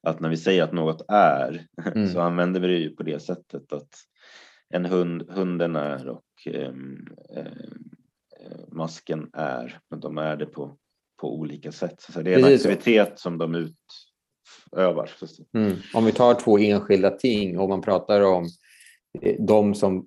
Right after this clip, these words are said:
Speaker 2: bara rena varanden och försöker innefatta allt de är, då är varje enskilt ting unikt. Och därmed så säger vi att den ena saken och den andra saken är, de båda är, men de, de är i analog, de är i analog mening.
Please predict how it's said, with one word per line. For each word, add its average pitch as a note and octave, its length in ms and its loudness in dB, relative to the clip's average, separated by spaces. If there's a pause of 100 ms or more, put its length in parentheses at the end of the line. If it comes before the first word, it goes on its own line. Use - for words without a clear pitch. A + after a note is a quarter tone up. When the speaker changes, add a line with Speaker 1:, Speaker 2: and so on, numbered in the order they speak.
(100)
Speaker 2:
bara G2+ 200 4
rena G2 380 -2
varanden G2 600 0
och F#2 80 -8
försöker G2 300 -6
innefatta G2 500 -2
allt C3 500 -2
de G2+ 160 -2
är, F2 420 -4
då G2+ 60 2
är G2+ 160 8
varje G2 580 2
enskilt F#2 320 -4
ting G2+ 420 -2
unikt. G2 640 -2
Och F#2 80 -6
därmed F#2+ 560 0
så F2+ 80 -10
säger E2+ 260 2
vi E2+ 100 2
att E2+ 180 -2 (480)
den G2+ 80 -4
ena F#2+ 260 0
saken F2 340 2
och F2 60 -2
den F2 100 -2
andra F2 280 -2
saken E2+ 680 -6 (260)
är, G#2+ 540 2
de F#2+ 160 -4
båda F2+ 220 4
är, G2 280 0
men F2+ 120 -4
de, F2 100 -4 (180)
de F2 120 -6
är E2+ 280 -2
i F2 100 4
analog, E2+ 560 -2 (160)
de G2 200 -6
är G#2+ 400 0
i F#2+ 40 2
analog E2+ 480 -2
mening. F2 400 -8